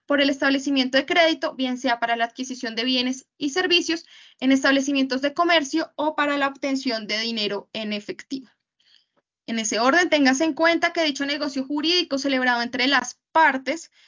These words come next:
de manera libre y voluntaria y dada la calidad de comerciante del banco corresponde a un contrato mercantil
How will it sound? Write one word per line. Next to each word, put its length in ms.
de 80
manera 420
libre 300
y 120
voluntaria 680
y 60
dada 200
la 120
calidad 320
de 100
comerciante 720
del 180
banco 400
corresponde 480
a 60
un 40
contrato 460
mercantil 840